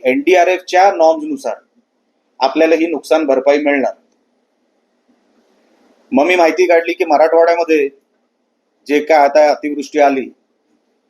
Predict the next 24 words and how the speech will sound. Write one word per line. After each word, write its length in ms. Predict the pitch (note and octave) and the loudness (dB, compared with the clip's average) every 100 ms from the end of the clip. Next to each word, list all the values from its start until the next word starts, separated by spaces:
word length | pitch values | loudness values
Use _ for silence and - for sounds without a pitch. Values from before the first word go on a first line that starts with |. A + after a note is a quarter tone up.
| _ _ - | _ _ 0
त्या, 160 | E3 F3+ F#3+ F#3+ | 2 2 0 0
त्यामध्ये 580 | D#3 F3+ F3+ F3 G3+ G#3+ | 0 0 0 -2 -2 -2
कुठल्या 420 | - E3+ F#3 G3 | -6 -10 0 0
नॉर्म्सच्या 480 | F#3+ F3 F3 - F3+ | 2 0 0 0 0
अंतर्गत 520 | E3 C#3+ E3+ D#3+ F3 - _ _ | 0 0 0 0 -2 -6 _ _
त्यांना 180 | D#3 D#3+ | 0 0
नुकसान 360 | E3 D3+ E3 D#3+ | 0 2 2 2
भरपाई 340 | C#3+ C#3 D3 | 0 2 0
मिळाली, 340 | C#3+ C#3 A#2+ - _ _ _ _ _ _ _ _ _ _ - | 2 0 0 -4 _ _ _ _ _ _ _ _ _ _ -8
तर 100 | D3 - _ - | -8 -10 _ -2
त्यांचं 380 | D#3 D#3+ G3 | -2 -2 -2
पण 200 | G3 G#3+ G3+ | 0 0 0
एनडीआरएफचे 800 | E3 E3+ F#3 F3+ F#3+ - - G#3 | -4 0 0 2 0 -4 -2 0
जे 140 | A3 | 0
निकष 380 | G#3 F3 F3 D#3+ | -2 -2 -2 0
आहेत, 120 | C#3+ - | -4 -2
जे 100 | F3 | -4
क्रायटेरिया 500 | F3 E3 D#3+ D#3+ D3 | 0 0 0 0 0
आहेत, 100 | B2+ | 0
त्यानुसारच 640 | D3+ D#3+ D3+ D#3+ D3+ E3+ - _ _ _ _ _ C#3+ | 0 0 0 -2 0 -2 -6 _ _ _ _ _ -2
त्यांनाही 300 | C#3 D3+ E3 | 0 0 0
नुकसान 320 | C#3+ D3+ D3 | -2 -2 0
भरपाई 300 | C3+ C3 C#3 | 0 0 0
मिळाली. 380 | C3+ C3 B2+ | 2 0 0